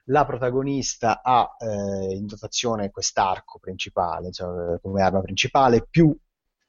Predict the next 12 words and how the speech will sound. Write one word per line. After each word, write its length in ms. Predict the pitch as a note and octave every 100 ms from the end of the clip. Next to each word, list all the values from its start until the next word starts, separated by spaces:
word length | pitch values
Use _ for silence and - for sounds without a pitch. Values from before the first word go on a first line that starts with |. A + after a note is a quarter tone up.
| _
altre 340 | A2 A2 A2 G#2
tre 160 | -
armi 840 | G#2 G#2+ G2+ G2 F#2+ G2 F#2 F#2 F#2+
che 120 | -
non 280 | G2 G2+ G2+
si 260 | - G#2+
conoscono 480 | G2+ A2 G#2 G#2 G2+
ancora 240 | G2+ B2 C3+
tutte. 320 | F3+ F3 A#2
C'è 140 | A2+
un 120 | G#2
lanciacavi, 840 | A2+ A2+ A#2 A2 A#2+ G#2 G2+ D3+ F#3+